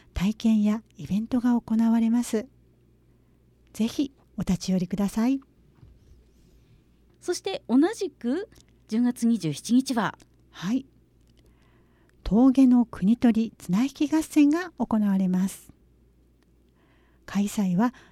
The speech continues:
Speaker 1: 十時三十分からとなっております。信州軍と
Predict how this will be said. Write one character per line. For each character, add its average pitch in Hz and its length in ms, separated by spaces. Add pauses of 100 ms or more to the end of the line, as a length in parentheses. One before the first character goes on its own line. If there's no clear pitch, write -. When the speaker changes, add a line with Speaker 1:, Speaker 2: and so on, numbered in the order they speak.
Speaker 1:
十 180 220
時 - 160
三 165 260
十 302 120 (140)
分 233 220
か - 120
ら 277 160
と - 200
な 180 100
っ - 40
て 180 160
お 175 40
り 170 100
ま 180 180
す。 - 180 (2000)
信 285 320
州 311 280
軍 220 240
と 254 280